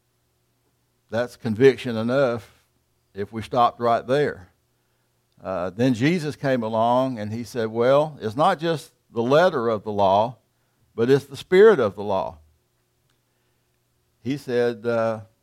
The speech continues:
"If you look at a woman and you lust after her, that you've committed adultery already." So, sin, uh, is well defined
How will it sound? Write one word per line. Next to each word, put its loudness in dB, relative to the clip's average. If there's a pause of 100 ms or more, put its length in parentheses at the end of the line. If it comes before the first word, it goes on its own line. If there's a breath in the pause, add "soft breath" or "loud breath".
(1120)
"If -20
you -14
look -4
at -6
a -6
woman -2
and -4
you -6 (160)
lust 0
after -4
her, -2
that -6
you've -6
committed -2
adultery -2
already." 0 (1500)
So, 0 (1600)
sin, -4 (1900)
uh, -8 (1120)
is -10
well 4
defined -2